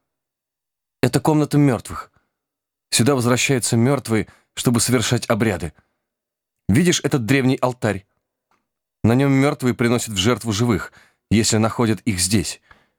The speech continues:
Вот почему люди боятся этой комнаты». «А ты?»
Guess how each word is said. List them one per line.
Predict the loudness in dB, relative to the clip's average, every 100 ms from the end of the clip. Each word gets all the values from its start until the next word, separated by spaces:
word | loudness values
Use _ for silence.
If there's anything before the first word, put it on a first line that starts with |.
| _ _ _ _ 0
Вот | 0 0
почему | 0 2 2
люди | 2 0
боятся | 0 0 -2 -4 -6
этой | -6 -6
комнаты». | -2 -2 -2 -6 -14 _ _ _ _ _ _ _ _ _ _ _ _
«А | -2
ты?» | 0 -2